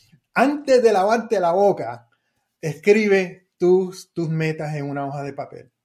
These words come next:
También antes de, antes de irte a dormir, como lo último que vas a hacer es escribirlas nuevamente. Y en, yo le agrego una tercera, una tercera actividad, que es en cualquier momento que yo me siento derrotado,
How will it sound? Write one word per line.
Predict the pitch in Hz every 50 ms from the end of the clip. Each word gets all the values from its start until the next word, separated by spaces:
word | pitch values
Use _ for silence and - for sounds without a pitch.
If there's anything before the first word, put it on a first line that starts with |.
| _ _ _ _ _ _ _ _ _
También | - 131 139 151 165 170 180 170
antes | 156 160 156 160 160
de, | 160 165 165 - - -
antes | 143 143 143 156 160
de | 160
irte | 156 156 156 156 165
a | 165
dormir, | 180 180 175 147 139 165 208 208 - _ -
como | - 139 131 123 123 -
lo | 135 127 139
último | 139 139 175 180 185 185 175
que | - 165
vas | 165 165 175
a |
hacer | 170 - - 147 151 - _ _ _ _ _ _ _ _ _ _ _ -
es | 147 165 156 - - -
escribirlas | 147 143 - - 143 139 135 127 139 156 156
nuevamente. | 160 170 170 180 175 143 135 135 131 - 175 185 180 _ _ _ _ _ _ _
Y | - 220 247 262 - - - _ -
en, | 175 170 170 160 160 - - 147
yo | 135 175 208 233 226 -
le | 170 165
agrego | 165 160 165 170 180 190 190
una | 180 180 180 170
tercera, | 175 175 160 - - 170 165 160 160 147 131 127 -
una | 143 151 156 156
tercera | 160 160 160 - 151 147 147 151 147 143 139 131 123 117 104 - _ _ -
actividad, | 147 143 - - 143 131 123 120 113 110 107
que | - - 135 151
es | 151 - - _ _ _ _ _ _ _ _ _ _ _
en | - 139 127 127
cualquier | - 131 120 117 165 165 185
momento | 214 202 175 151 131 120 120 - 123 113
que | 123 117
yo | 127 135
me | 156 165
siento | 156 - 180 175 165 - 175 165
derrotado, | 165 160 151 147 147 135 123 123 170 160 156 127 107 104 113 131 -